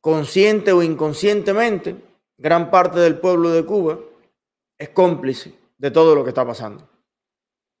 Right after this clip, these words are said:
Y un objetivo crucial de nuestro programa es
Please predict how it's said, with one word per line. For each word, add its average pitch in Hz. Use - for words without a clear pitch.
Y 147
un 160
objetivo 170
crucial 175
de 175
nuestro 151
programa 165
es -